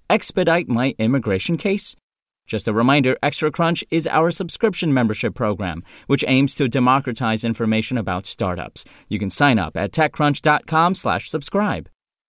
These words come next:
In other news, applicants say a D C bar website bug exposed their personal data and background checks. Applicants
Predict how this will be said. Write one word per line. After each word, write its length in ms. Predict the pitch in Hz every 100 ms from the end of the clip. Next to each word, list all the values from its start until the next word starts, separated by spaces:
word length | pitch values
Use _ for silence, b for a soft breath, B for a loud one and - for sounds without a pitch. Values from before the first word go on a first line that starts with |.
| _ _ _ _ _ _ -
In 140 | 180
other 300 | 165 156 147
news, 400 | 131 117 92 78 -
applicants 480 | 143 147 147 127 -
say 200 | 139 131
a 120 | 120
D 220 | 104 156
C 200 | 147 147
bar 280 | 117 127 120
website 540 | 110 127 - 113 107 104
bug 260 | 110 113
exposed 560 | 107 - - 123 151 143
their 140 | 113
personal 400 | - 131 - 110
data 420 | 95 120 147 101 - B B
and 360 | 107 110 135 -
background 540 | 98 98 - 90 87
checks. 400 | - 80 - - B B
Applicants 600 | 117 117 123 151 156 -